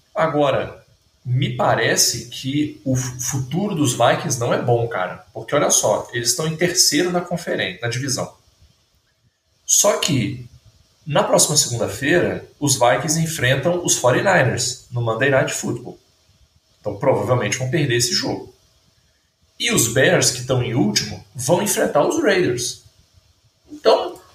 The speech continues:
hum, de repente aí,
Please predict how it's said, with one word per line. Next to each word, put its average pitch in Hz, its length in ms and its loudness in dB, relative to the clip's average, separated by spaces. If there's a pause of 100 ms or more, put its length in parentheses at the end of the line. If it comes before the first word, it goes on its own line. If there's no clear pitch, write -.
(100)
hum, 294 1040 -6
de 240 180 2
repente 185 640 0
aí, - 560 -2